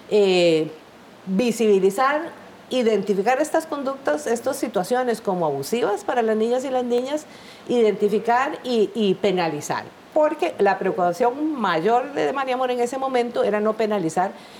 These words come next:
relaciones entre adolescentes, donde lo que tiene que entrar es la educación y todo lo que sabemos que estamos haciendo,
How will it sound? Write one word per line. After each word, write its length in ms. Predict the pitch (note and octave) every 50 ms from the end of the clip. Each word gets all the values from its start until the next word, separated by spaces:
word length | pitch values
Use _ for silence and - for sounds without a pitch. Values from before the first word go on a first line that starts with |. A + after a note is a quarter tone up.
| - -
relaciones 540 | - G#3+ G3 F3+ F3 F3 G3+ G3+ A3 A#3 A#3
entre 260 | C4+ A#3+ A#3 - B3+
adolescentes, 680 | B3 B3 B3 B3 A3+ B3 B3 A#3 A3+ A3 A3 B3 A#3+ G#3+
donde 240 | G3+ F#3 D#3 D#3 E3
lo 160 | D3+ D3+ D3+
que 80 | - E3+
tiene 260 | E3+ F3+ F3+ F#3+ G3+
que 80 | -
entrar 320 | A#3+ G#3+ G#3 G#3+ A3 A3 A3
es 100 | A3+ A3+
la 140 | G#3+ F#3+ E3+
educación 680 | D#3+ D#3+ D#3 - D3+ D3+ - - G#3+ G#3+ A3 A#3 A#3+
y 40 | G3+
todo 240 | - - F#3 F#3 G3
lo 120 | G3+ G3+
que 80 | G3+ G#3+
sabemos 300 | G#3+ G3+ F#3+ G3 G3+ G3+
que 60 | -
estamos 360 | G#3 - G3 G3 G3+ G#3+ G#3
haciendo, 420 | A3 G#3 G#3 G#3 G#3 G3+ G#3 B3